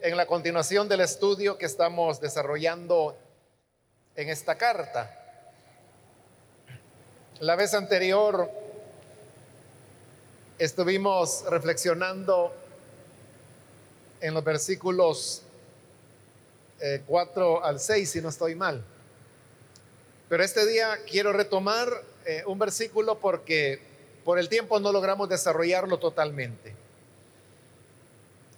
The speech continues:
Vamos entonces a leer en Primera de Corintios, capítulo ocho, el versículo número seis,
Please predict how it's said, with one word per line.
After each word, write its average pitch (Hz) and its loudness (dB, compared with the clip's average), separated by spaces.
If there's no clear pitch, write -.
Vamos 254 2
entonces 240 2
a 208 2
leer 226 4
en 190 0
Primera 214 2
de 208 4
Corintios, 226 0
capítulo 190 0
ocho, 220 2
el 180 0
versículo 208 0
número 202 2
seis, 202 -2